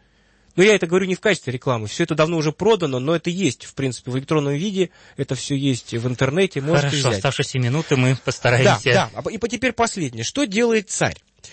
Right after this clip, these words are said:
Speaker 1: Вот, значит, он находится в Ставке, он получает, э, свидетельство о том, что забунтовал Петроград.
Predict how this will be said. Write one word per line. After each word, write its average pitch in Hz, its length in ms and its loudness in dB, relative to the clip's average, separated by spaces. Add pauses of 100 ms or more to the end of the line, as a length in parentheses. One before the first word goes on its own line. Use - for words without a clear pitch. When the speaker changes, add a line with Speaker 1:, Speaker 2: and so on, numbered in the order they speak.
(220)
Speaker 1:
Вот, 131 100 -4
значит, 139 380 -2
он 262 200 2
находится 240 420 0
в - 60 -2
Ставке, 117 560 -2
он 233 240 0
получает, 202 760 0
э, 165 140 0
свидетельство 156 720 -6
о 147 60 -2
том, 214 200 -2
что 156 320 -2 (140)
забунтовал 151 600 0
Петроград. 170 600 -4